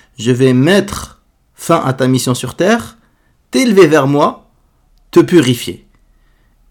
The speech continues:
et, euh, te débarrasser des négateurs, et placer ceux qui t'ont suivi au-dessus de ceux qui t'ont renié jusqu'au jour dernier. » Et, et c'est, et c'est connu que le retour de Isa alayhi salatu wassalam à la fin des temps,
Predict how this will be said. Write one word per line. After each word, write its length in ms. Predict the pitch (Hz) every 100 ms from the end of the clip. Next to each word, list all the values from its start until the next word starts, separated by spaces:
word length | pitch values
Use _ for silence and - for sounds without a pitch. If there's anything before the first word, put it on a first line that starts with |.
| -
et, 280 | 147 170
euh, 180 | 131 117
te 140 | 113 120
débarrasser 580 | 135 127 110 110 -
des 140 | 156 123
négateurs, 720 | 123 113 107 160 196 - - _ _ _ _ -
et 100 | 139
placer 440 | 143 170 165 156
ceux 180 | 135 175
qui 160 | 170 135
t'ont 160 | 127
suivi 400 | 117 127 123 226
au-dessus 500 | - 151 135 123 185
de 140 | 135 123
ceux 240 | - 185
qui 180 | - 131
t'ont 140 | 127
renié 320 | 120 123 156
jusqu'au 320 | 127 139 - 117
jour 240 | 135 143
dernier. » 420 | 101 98 80 - - - - - _
Et, 480 | 117 127 131 - 117
et 40 |
c'est, 200 | 117 -
et 300 | 127 - 117
c'est 160 | 120 131
connu 340 | 127 185 277
que 120 | - 147
le 120 | 131
retour 440 | 127 147 185 139
de 160 | 123 120
Isa 420 | - 151 139 127
alayhi 320 | 107 120 110
salatu 380 | - 110 113 113
wassalam 320 | 104 131 123
à 60 | 107
la 100 | 104
fin 200 | - 113
des 160 | 101
temps, 320 | 101 214 285